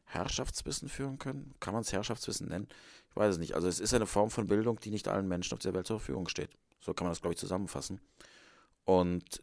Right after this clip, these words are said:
die Gefahr besteht natürlich, wenn man das Internet zu sehr in den Vordergrund stellt oder mit einem Alleinvertretungsanspruch versieht, dass man dann einen ganz großen Teil der Menschen, die sich das eben überhaupt nicht leisten können, äh, außen vor lässt.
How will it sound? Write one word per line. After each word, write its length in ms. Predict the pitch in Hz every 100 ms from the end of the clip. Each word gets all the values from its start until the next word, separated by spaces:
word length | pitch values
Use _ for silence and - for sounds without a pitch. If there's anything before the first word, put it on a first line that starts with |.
| -
die 80 | 87
Gefahr 280 | 82 92 95
besteht 280 | 110 110 113
natürlich, 520 | 110 156 143 - -
wenn 100 | -
man 140 | 151
das 140 | 147 -
Internet 640 | - - - - - - _ _ _ -
zu 360 | - 151 165 113
sehr 360 | 82 117 117
in 80 | 80
den 100 | 76
Vordergrund 480 | - 78 78 - 78
stellt 220 | 87 92
oder 380 | 87 85 80 - - -
mit 220 | 85 -
einem 220 | 82 78
Alleinvertretungsanspruch 1200 | - 78 95 147 - - 76 - - 60 - - -
versieht, 480 | - - 73 - _ - - _ _ -
dass 180 | 85 -
man 160 | 82
dann 260 | 78 87 101
einen 260 | 78 73 69
ganz 280 | 80 104
großen 480 | - 85 92 - 85
Teil 320 | - 73 85
der 200 | 90 80
Menschen, 800 | 76 71 69 78 - - 104 101 -
die 160 | - 76
sich 220 | - -
das 260 | 65 -
eben 220 | - 69 58
überhaupt 220 | - -
nicht 140 | -
leisten 480 | 62 78 - - -
können, 320 | - 69 76 - _ - - _ -
äh, 100 | -
außen 360 | - - 76
vor 280 | - - 64
lässt. 420 | 58 - - -